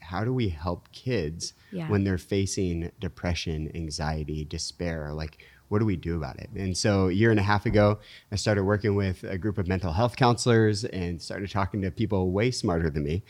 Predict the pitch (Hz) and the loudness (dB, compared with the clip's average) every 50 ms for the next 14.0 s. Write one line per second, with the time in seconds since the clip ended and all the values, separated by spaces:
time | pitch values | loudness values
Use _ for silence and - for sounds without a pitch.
0 | - - - 165 156 - - 120 117 127 131 147 131 120 - - 123 117 120 120 | -12 -10 -8 -8 -4 0 2 4 6 6 6 4 4 2 2 4 4 6 6 4
1 | 127 - 117 107 110 110 - - 120 107 - 120 117 131 - 220 - 104 85 76 | 4 4 4 4 4 2 2 0 -2 -2 0 2 2 4 4 2 2 0 -2 -2
2 | 76 - - - 104 104 101 98 95 - - 113 107 104 101 98 92 - - - | -4 -6 -4 0 2 2 2 2 2 4 6 8 8 8 8 6 4 0 -6 -20
3 | - - _ - - 123 110 113 107 104 104 107 113 120 110 - 127 120 113 110 | -20 -20 _ 2 4 6 6 6 8 8 8 8 6 6 4 4 4 6 6 6
4 | 110 101 101 101 104 104 - 101 95 80 98 92 85 92 87 85 85 80 - - | 6 6 6 6 4 4 2 0 0 0 2 0 2 2 0 0 0 -2 -4 -4
5 | - 117 120 120 113 - 123 117 110 110 107 104 98 95 87 73 85 85 85 82 | -2 0 0 0 0 -2 -2 0 2 0 0 0 -2 -4 -4 -4 -4 -4 -4 -4
6 | 82 80 71 - - 113 107 107 107 104 - - 107 107 104 101 98 95 95 - | -6 -8 -8 -4 0 2 4 4 2 2 0 0 0 2 2 2 2 0 0 -2
7 | - - _ - - _ _ _ _ _ - - - - 139 131 156 143 135 - | -6 -12 _ -20 -20 _ _ _ _ _ -16 -4 2 2 4 6 6 4 4 4
8 | - 127 123 120 120 120 127 135 131 - - - - 104 101 - 90 101 92 90 | 4 4 6 6 6 6 4 2 0 -4 -8 -8 -6 -4 -4 -2 -2 0 0 2
9 | 87 82 80 - 82 80 76 87 - - - 175 175 180 190 175 160 - - 107 | 0 0 -2 -2 -4 -2 -2 -4 -6 -6 -8 -8 -6 -6 -6 -6 -6 0 4 6
10 | 113 113 110 107 101 107 107 104 101 101 87 110 117 - - - 135 135 113 101 | 8 8 8 8 8 8 8 8 8 6 4 2 0 2 2 4 4 4 4 4
11 | 95 87 87 107 107 101 80 - - 95 98 101 98 - 107 95 87 - - 90 | 2 2 2 2 2 0 0 -2 0 0 2 2 0 0 -2 -2 -2 -2 -4 -4
12 | 82 82 87 92 - - 87 80 76 76 78 - - - - 98 87 82 78 80 | -2 -2 -2 -4 -4 -6 -6 -6 -6 -8 -8 -10 -10 -6 -4 -2 -2 -2 -4 -4
13 | - 98 85 85 80 85 78 76 60 67 73 80 - - - - - - 92 | -2 -2 -2 0 0 -2 -4 -4 -6 -8 -10 -10 -8 -10 -10 -8 -10 -10 -12